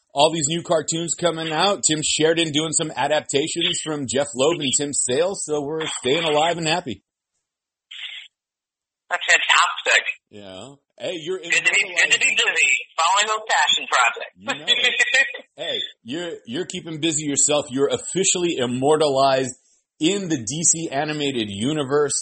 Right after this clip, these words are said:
Speaker 1: What is that like for you, being that Saturday morning musical theater kid coming about and now you're taking a dark turn?
Speaker 2: Oh my gosh! I mean, it's a dream. It's, it's so exciting.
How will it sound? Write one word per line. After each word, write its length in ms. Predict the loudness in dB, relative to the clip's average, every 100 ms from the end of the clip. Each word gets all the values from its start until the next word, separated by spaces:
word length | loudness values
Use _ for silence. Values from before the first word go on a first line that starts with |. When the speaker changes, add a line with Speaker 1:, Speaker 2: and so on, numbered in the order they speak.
| -6 _ _
Speaker 1:
What 260 | 0 4 4
is 180 | 2 2
that 180 | 2 2
like 300 | 2 0 0
for 180 | 0 0
you, 140 | 0
being 220 | -2 0
that 160 | 0 2
Saturday 480 | 4 4 2 0 0
morning 400 | -2 -2 -2 -2
musical 420 | -2 -2 -2 -4 -4
theater 320 | -2 0 -2
kid 400 | -2 0 0 0 _ _ _ 0
coming 300 | 0 2 -2
about 440 | -4 -4 -6 -8 -10
and 180 | -8 2
now 80 | 4 4
you're 280 | -2 -8 -10
taking 180 | -10
a 80 | -14
dark 480 | -16 -8 -6 -8 -12 -12
turn? 380 | -10 -10 -12 -20 _ _ _ _ _ _ _ _ _ _ _ _ _ _ _ _ _ _ -2
Speaker 2:
Oh 200 | 0 2 2
my 120 | 2
gosh! 340 | 2 2 2 2 2
I 140 | 2 2
mean, 220 | 2 2
it's 200 | 0 0
a 80 | -2
dream. 380 | 2 2 2 -2 _ -2
It's, 240 | -2 -2 -10 0
it's 240 | 0 0 -4 0
so 80 | 2
exciting. 600 | 2 2 2 4 4 0